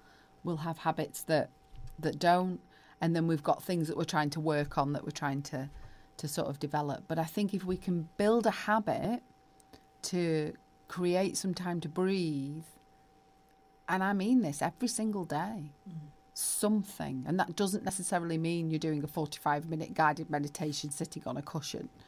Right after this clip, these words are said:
Speaker 2: Yeah.
Speaker 1: you know, in your favourite room in the house. As we're gonna talk about, it could mean so many different things. It could just mean,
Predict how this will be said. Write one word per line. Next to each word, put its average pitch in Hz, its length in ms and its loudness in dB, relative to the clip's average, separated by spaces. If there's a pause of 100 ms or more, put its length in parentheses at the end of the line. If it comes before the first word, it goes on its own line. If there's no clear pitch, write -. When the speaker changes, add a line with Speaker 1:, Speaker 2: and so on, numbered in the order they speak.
(120)
Speaker 2:
Yeah. - 140 -4 (300)
Speaker 1:
you 156 120 -2
know, 147 160 -2
in 143 100 2
your 143 100 2
favourite 147 360 0
room 143 220 4
in 127 100 2
the 131 60 0
house. 147 640 -6 (1120)
As 147 160 2
we're 160 80 0
gonna 143 180 2
talk 165 280 0
about, 139 240 4
it 165 140 2
could 151 240 -4
mean 156 220 2
so - 540 0
many 147 200 0
different 143 320 -6
things. 139 240 -2
It 165 100 -6
could 185 200 2
just 165 240 0
mean, 151 440 4